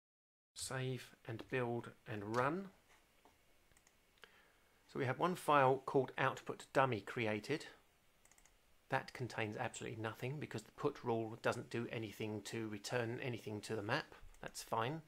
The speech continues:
But you'll notice three files have been produced: output blue, output green, and output orange. Let's have a look at output blue. We have John. Okay, so something's gone wrong.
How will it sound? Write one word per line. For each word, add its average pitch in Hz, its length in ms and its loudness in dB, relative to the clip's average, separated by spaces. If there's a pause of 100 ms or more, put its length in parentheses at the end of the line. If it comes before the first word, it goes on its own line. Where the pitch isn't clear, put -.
(320)
But 135 80 -4
you'll 139 140 0
notice 131 360 2
three 151 260 2
files 127 360 8
have 107 100 -2
been 110 180 -2
produced: 127 560 -2 (380)
output 123 420 0
blue, 135 440 6 (280)
output - 380 0
green, 113 440 0
and 123 160 -4
output - 380 -6
orange. 104 580 -2 (840)
Let's 135 100 -8
have 120 100 -2
a 120 40 0
look 117 140 -2
at - 140 -2
output - 360 -4
blue. 151 320 4 (880)
We 127 100 -4
have 113 340 0 (300)
John. 110 220 4 (1040)
Okay, 117 220 2
so 113 140 -6
something's 120 420 0
gone 107 280 -4
wrong. 110 300 -2